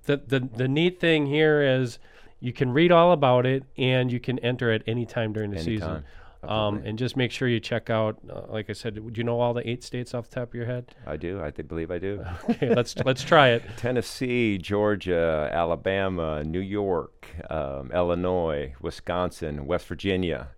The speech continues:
Speaker 2: Is that how many you got there?
Speaker 1: That's seven.
Speaker 2: That's seven. And
Speaker 1: We
Speaker 2: the eighth one would be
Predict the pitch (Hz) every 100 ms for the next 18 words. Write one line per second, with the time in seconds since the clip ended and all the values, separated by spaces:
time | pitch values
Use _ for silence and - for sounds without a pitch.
0 | - - - - - - 76 80 73 87
1 | 85 82 80 78 - - 107 95 85 87
2 | - - - - - 78 71 - 78 78
3 | 80 80 95 107 104 98 98 92 90 82
4 | - 92 92 92 95 113 160 131